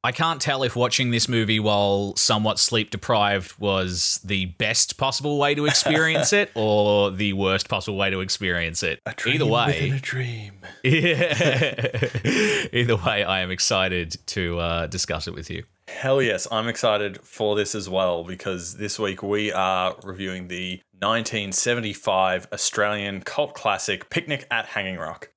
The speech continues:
Speaker 2: based on the Joan Lindsay novel of the same name, screenplay by Cliff Green, directed by Peter Weir. The film stars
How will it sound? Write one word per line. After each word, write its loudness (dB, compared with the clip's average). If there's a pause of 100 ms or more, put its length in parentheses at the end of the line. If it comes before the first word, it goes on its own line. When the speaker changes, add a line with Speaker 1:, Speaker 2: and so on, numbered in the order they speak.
Speaker 2:
based 0
on 2
the -2 (120)
Joan -2
Lindsay -2
novel 0
of -2
the -2
same 0
name, -2 (240)
screenplay 0
by 2
Cliff -4
Green, 0 (220)
directed 0
by 2
Peter -4
Weir. -6 (240)
The -20
film -4
stars -2